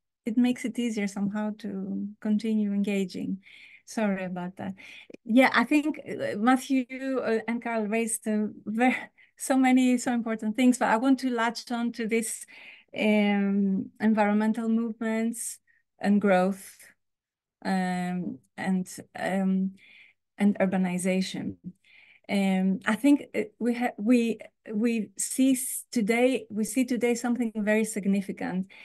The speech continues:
and it's not new, but, uh, an increasing, um, um, uh,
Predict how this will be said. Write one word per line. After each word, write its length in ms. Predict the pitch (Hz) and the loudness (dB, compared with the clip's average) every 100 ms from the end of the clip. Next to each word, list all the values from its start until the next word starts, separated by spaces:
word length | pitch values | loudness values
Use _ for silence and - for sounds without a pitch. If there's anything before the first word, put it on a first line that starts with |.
| - - _ - | -20 -20 _ 2
and 120 | 214 | 2
it's 120 | 190 | 4
not 220 | 233 214 | 0 2
new, 260 | 220 185 180 - _ | 2 4 0 -8 _
but, 360 | 208 190 185 - _ _ - | 2 2 2 -14 _ _ -4
uh, 40 | |
an 560 | 208 196 - 214 208 220 | 0 0 0 0 0 0
increasing, 840 | 254 277 269 262 262 240 233 220 214 - - | 4 4 2 0 0 0 0 -2 -4 -8 -6
um, 600 | 208 196 202 196 196 190 - _ _ _ _ _ - | -4 -2 -2 0 -2 -4 -8 _ _ _ _ _ -4
um, 1000 | 202 202 190 190 190 196 190 190 - - - _ _ _ _ - - | 0 0 0 0 0 0 -2 -4 -8 -12 -16 _ _ _ _ -20 -14
uh, 580 | 208 208 196 - - | -10 -8 -10 -12 -14